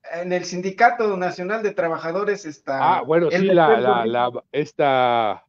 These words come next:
Speaker 1: Elba
Speaker 2: la que luego
Speaker 1: Esther.
Speaker 2: no terminó muy bien. Ah,
Speaker 1: Ajá.
Speaker 2: sí.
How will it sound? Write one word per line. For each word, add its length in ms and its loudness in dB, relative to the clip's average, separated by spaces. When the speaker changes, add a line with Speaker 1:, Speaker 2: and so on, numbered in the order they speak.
Speaker 1:
Elba 240 0
Speaker 2:
la 60 0
que 80 -4
luego 240 6
Speaker 1:
Esther. 100 -10
Speaker 2:
no 80 2
terminó 400 -2
muy 200 -2
bien. 380 -4
Ah, 160 -8
Speaker 1:
Ajá. 420 -6
Speaker 2:
sí. 240 -8